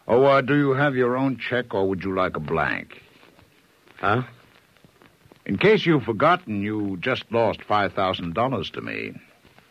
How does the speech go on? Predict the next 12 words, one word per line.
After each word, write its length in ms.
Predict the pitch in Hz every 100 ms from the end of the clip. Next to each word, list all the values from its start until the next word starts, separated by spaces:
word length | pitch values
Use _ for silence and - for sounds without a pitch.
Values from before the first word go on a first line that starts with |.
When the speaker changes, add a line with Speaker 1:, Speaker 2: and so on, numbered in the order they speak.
| _ _ _ _ -
Speaker 1:
Naturally, 500 | 131 135 - 123 147
I 200 | 147 117
assumed 460 | 113 - 127 120 139
we 120 | 110
were 100 | 98
playing 440 | - 104 104 98
for 100 | 87
cash. 560 | 82 - 120 95 123 170 - - - _ _ _ _ _ _ _ _ _ - _ _
Speaker 2:
Look, 220 | - 104 101 _ - - -
Frenchie, 380 | 107 104 - 92
there's, 240 | 92 85 -
uh, 220 | 87